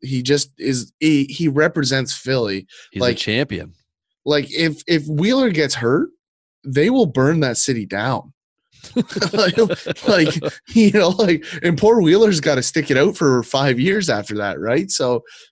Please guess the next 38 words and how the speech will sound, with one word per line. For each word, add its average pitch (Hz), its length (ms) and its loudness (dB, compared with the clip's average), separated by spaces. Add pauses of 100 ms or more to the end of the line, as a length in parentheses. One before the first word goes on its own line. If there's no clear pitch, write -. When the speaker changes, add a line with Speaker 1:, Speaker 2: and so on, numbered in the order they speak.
Speaker 1:
you 143 100 2
know, 131 260 2
Speaker 2:
Him 127 160 0
and 104 100 -2
Speaker 1:
that's - 260 2
Speaker 2:
Harper. - 240 -8 (340)
<laughs> - 160 0
Speaker 1:
Yeah, - 160 2
like, - 160 -2
look 240 160 2
at 226 100 2
Harper. 190 320 0
Harper 165 300 -2
had 220 140 2
a, 185 80 0 (240)
a 147 60 -2
very 135 440 2
good 135 440 0
major 127 340 -2
league 131 180 -4
season 147 340 -6
last 104 300 -8
year, 65 180 -14 (460)
right? 131 300 0 (340)
Was 139 240 2
he 160 120 0
Speaker 2:
Crapped 139 280 6
on 98 180 0
by 90 200 -2
everybody 85 420 -6
in 80 80 -10
Philly. - 260 -14
Speaker 1:
Yeah, 285 380 -2
like, 185 220 0
Speaker 2:
Yeah. - 100 -6
Speaker 1:
everyone 233 580 2
destroyed 214 520 2
him, 98 260 -2